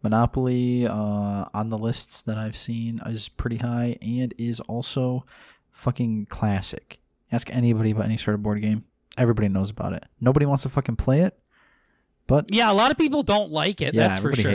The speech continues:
Speaker 1: hates it. It's great.
Speaker 2: Yeah. So I'm gonna pick one that everyone loves, which is Uno. That's a one two for
Speaker 1: I
Speaker 2: me. That's definitely a first rounder.
Speaker 1: I know. I thought that one was gonna be super easy, especially 'cause, uh, our people like it a lot, so.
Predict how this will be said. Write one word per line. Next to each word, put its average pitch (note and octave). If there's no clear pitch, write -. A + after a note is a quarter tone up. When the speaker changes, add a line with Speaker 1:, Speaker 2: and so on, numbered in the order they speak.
Speaker 1:
hates D3+
it. F#2+
It's -
great. G2+
Speaker 2:
Yeah. C#3
So -
I'm A#3+
gonna D4+
pick G#3
one F#3
that D#3+
everyone E3+
loves, B2
which C3
is A#2+
Uno. C3+
That's E3
a C3
one C3
two B2+
for -
Speaker 1:
I C#3+
Speaker 2:
me. C3+
That's D#3
definitely C3+
a A#2
first A#2
rounder. A2+
Speaker 1:
I C3
know. A#2
I A2+
thought B2
that B2
one A#2+
was A2+
gonna A2+
be A2
super A2+
easy, G#2
especially G#2+
'cause, G2+
uh, -
our G2+
people -
like -
it B1+
a -
lot, -
so. -